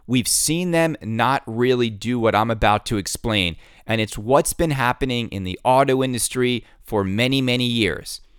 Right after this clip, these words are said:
If there are more people who want a car, and the dealership is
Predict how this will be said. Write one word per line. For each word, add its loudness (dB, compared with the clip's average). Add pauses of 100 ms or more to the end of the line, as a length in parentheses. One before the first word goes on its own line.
If -4
there 4
are 2
more 4
people 0
who -2
want 4
a 2
car, 2 (260)
and 0
the 2
dealership 2
is 0